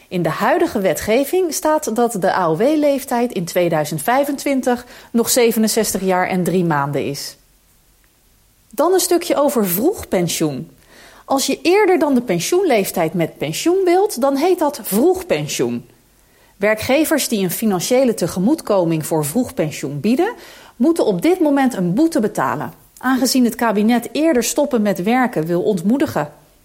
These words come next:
In het pensioenakkoord is een vertrekregeling toegestaan, die het werknemers mogelijk maakt om eerder te stoppen. De daaraan verbonden vergoeding, door de werkgever die de werknemer geboden wordt,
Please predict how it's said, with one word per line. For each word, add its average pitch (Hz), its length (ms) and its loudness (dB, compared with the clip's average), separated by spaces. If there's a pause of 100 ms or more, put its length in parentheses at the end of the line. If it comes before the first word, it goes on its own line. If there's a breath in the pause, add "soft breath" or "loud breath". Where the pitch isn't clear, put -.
(640 soft breath)
In 214 120 0
het 175 160 -2
pensioenakkoord 320 1040 0
is 220 140 -2
een 175 100 -6
vertrekregeling 196 920 -2
toegestaan, 160 680 -2 (320 loud breath)
die 165 180 0
het 160 120 0
werknemers 185 600 0
mogelijk 233 460 0
maakt 196 320 -2
om 170 140 -4
eerder 214 300 0
te 190 80 -4
stoppen. - 460 -4 (960 soft breath)
De 151 140 -2
daaraan 247 440 2
verbonden 165 460 -2
vergoeding, 302 640 -2 (200 loud breath)
door 160 140 -2
de 147 80 -4
werkgever 185 800 -2
die 180 140 -4
de 165 100 0
werknemer 160 560 -2
geboden 254 520 -2
wordt, 330 320 -2